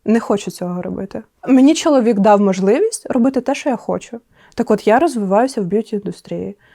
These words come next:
В мене моя найкраща подружка працює на фермі. І я бачу, як це все відбувається. І да, я знаю, які там гроші, я знаю, що вона робить для тих грошей. Ну, давайте ще це також уточнимо.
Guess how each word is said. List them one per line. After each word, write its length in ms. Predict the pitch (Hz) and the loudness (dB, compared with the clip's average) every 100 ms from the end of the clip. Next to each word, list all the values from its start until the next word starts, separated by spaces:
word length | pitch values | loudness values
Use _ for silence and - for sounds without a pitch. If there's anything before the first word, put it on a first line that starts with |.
| _ _ - | _ _ -2
В 60 | |
мене 260 | 208 240 247 | 2 2 2
моя 260 | 214 233 214 | 2 2 2
найкраща 460 | 185 208 196 185 | 0 0 0 -2
подружка 420 | 170 277 349 - | 0 2 2 -2
працює 360 | 190 190 - 254 | -4 -2 0 0
на 100 | 220 | 0
фермі. 380 | - 202 170 165 - _ _ _ _ _ _ _ _ _ | 0 0 0 -4 -12 _ _ _ _ _ _ _ _ _
І 120 | - | -4
я 140 | 170 202 | 0 2
бачу, 380 | 190 302 403 269 | 4 4 4 2
як 180 | 214 208 | 0 0
це 100 | 196 | -4
все 180 | - | -2
відбувається. 680 | 190 175 175 165 87 - - - _ _ _ _ - | -2 -2 -2 -2 -2 -6 -14 -16 _ _ _ _ -10
І 320 | - 180 180 | -4 -2 0
да, 200 | 170 202 | 2 4
я 120 | 254 220 | 4 2
знаю, 220 | 220 233 | 2 0
які 180 | 226 214 | -2 -2
там 180 | 190 | 0
гроші, 340 | 190 208 254 214 | 0 0 0 -2
я 80 | 190 | 0
знаю, 220 | 208 214 | 2 0
що 200 | - 220 | 0 0
вона 260 | 214 208 | 2 4
робить 500 | 202 214 311 262 175 175 | 4 6 6 4 2 2
для 220 | 180 190 | 0 0
тих 220 | 196 190 | 2 0
грошей. 560 | 180 185 - 151 139 - _ _ _ _ _ | 2 -2 -2 -4 -6 -8 _ _ _ _ _
Ну, 140 | 185 | -2
давайте 380 | 165 170 165 165 | 0 0 -2 -2
ще 260 | 160 151 147 | -6 -6 -4
це 200 | - 160 | -4 -6
також 420 | 160 156 156 - | -6 -6 -6 -8
уточнимо. 460 | 160 - 165 180 | -8 -6 -4 -6